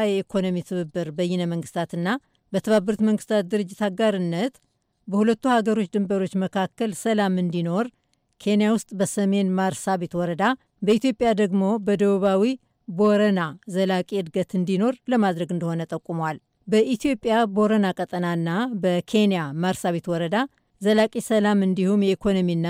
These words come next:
የማህበረሰባዊ ለውጥ እንዲደረግ የሚያስችል ሁለት መቶ ሚሊዮን ዶላር የሚፈጅ የአምስት ዓመታት ድንበር ዘለል ፕሮግራም የከፈቱት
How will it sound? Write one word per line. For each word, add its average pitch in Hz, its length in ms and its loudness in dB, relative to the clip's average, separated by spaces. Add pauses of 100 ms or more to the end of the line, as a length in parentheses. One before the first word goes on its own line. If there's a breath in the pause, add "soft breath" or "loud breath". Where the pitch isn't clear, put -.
የማህበረሰባዊ 175 840 -2
ለውጥ 175 340 -2
እንዲደረግ 170 640 -2
የሚያስችል 190 640 -2 (440)
ሁለት 220 340 0
መቶ 240 320 2
ሚሊዮን 208 640 4
ዶላር 180 400 2 (160)
የሚፈጅ 190 540 -2
የአምስት 180 400 -2
ዓመታት 175 480 -2
ድንበር 175 440 0
ዘለል 160 380 -4
ፕሮግራም 196 440 -2 (300)
የከፈቱት 185 680 -4